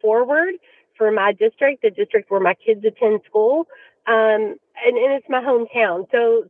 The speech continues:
so there is that piece of call to service and civic action and civic responsibility, right?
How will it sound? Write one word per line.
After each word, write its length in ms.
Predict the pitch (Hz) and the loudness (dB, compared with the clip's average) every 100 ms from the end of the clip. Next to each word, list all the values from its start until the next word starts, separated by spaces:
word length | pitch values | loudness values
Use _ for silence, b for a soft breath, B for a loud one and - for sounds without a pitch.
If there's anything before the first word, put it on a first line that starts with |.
| - | -2
so 100 | 233 | 0
there 180 | 226 214 | 0 -2
is 300 | 233 233 214 | -2 -2 -2
that 260 | 226 202 - _ _ _ _ - | -2 -2 -4 _ _ _ _ -14
piece 200 | 240 220 | -12 -4
of 160 | 214 _ | -4 _
call 280 | - 214 220 | -2 0 0
to 100 | 208 - | -2 -2
service 460 | 190 208 302 330 - | -4 0 0 -2 -6
and 120 | 214 208 | -8 -4
civic 300 | 220 214 226 - | -4 0 -2 -2
action 560 | 208 214 - 254 254 240 | -6 -6 -4 0 0 0
and 160 | 180 180 b b b - | -2 -6 b b b -4
civic 280 | 247 254 - | -2 -2 -2
responsibility, 1040 | 254 - 220 226 240 220 214 214 156 185 | -6 -4 -4 -2 0 0 2 0 -4 -6
right? 260 | 185 196 | -4 -4